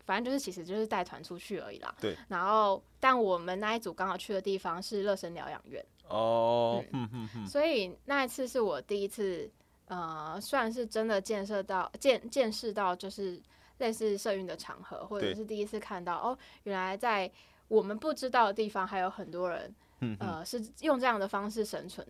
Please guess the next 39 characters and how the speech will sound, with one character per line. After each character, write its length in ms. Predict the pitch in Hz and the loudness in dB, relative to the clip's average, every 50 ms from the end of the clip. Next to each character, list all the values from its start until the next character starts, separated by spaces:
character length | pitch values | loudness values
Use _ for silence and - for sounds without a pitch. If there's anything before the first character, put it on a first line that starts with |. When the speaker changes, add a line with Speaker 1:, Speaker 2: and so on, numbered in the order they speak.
| 92 - | -16 -14
Speaker 1:
着。 100 | - - - - - | -14 -16 -16 -4 -2
Speaker 2:
哼， 140 | 135 123 110 | 0 0 0
哼， 40 | |
哼。 20 | 110 | 0
Speaker 1:
然 100 | 120 110 | -2 -2
后 240 | 101 208 190 180 180 | 0 0 0 0 0
没 220 | 190 190 185 196 | 0 -2 0 2
有 120 | 208 196 | 4 4
人， 220 | 180 165 165 156 165 | 4 4 2 -2 -2
没 120 | 175 190 | -4 -2
有 120 | 202 196 202 | -2 -2 -2
新 340 | 202 - - 196 190 196 | -4 -2 -2 -2 -2 0
闻， 160 | 202 180 160 170 | -2 -2 -2 -2
没 100 | 170 175 | -4 -2
有 140 | 190 185 | -2 -2
媒 220 | 175 170 160 147 156 | -2 -4 -6 -8 -8
体， 260 | 156 - - 170 151 | -10 -8 -8 -8 -6
或 140 | 202 190 185 | -6 -6 -6
是 100 | - 190 | -6 -8
没 140 | 180 170 175 | -6 -6 -6
有 80 | 175 | -6
人 80 | 147 - | -6 -6
会 100 | 165 175 | -8 -6
关 240 | 175 - 165 147 110 | -4 -4 -6 -6 -6
注 160 | - 165 147 | -12 -14 -14
他 140 | - - - | -12 -12 -14
们。 200 | - - - - | -14 -14 -8 -4
Speaker 2:
嗯。 180 | 147 131 107 98 - - - - - - | -2 -2 -2 -2 -8 -14 -20 -20 -20 -10
Speaker 1:
所 140 | - 403 403 | -4 -2 0
以 40 | - | 2
其 120 | 170 196 | 2 0
实 120 | 220 202 | 0 -2
从 320 | 208 - 202 180 185 208 247 233 | -2 -2 -2 -2 -2 -6 -6 -4
那 100 | 240 240 | 0 0
个 100 | 226 196 | 0 0
营 180 | - 185 180 180 | 0 -4 -4 -2
队 160 | 202 202 190 | 0 0 0
之 120 | 196 190 202 | 0 -2 -2
后， 300 | 220 208 196 190 175 | 0 0 0 0 0